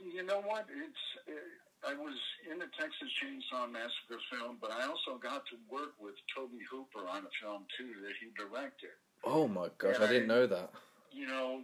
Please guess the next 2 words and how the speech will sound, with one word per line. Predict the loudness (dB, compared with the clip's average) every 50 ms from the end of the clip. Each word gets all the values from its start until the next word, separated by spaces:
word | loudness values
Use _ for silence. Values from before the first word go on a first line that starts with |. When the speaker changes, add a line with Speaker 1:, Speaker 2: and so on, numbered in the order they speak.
| -8 -4
Speaker 1:
there's, | -2 0 0 2 0 0 -2 -4 -4 -4 -4 -6 -8 _ _ _ -20 -20 _ _ _ _ _ _ _ _ _ -2
um, | 0 0 2 2 2 0 0 -2 -2 -4 -4 -6 -8 -10 -16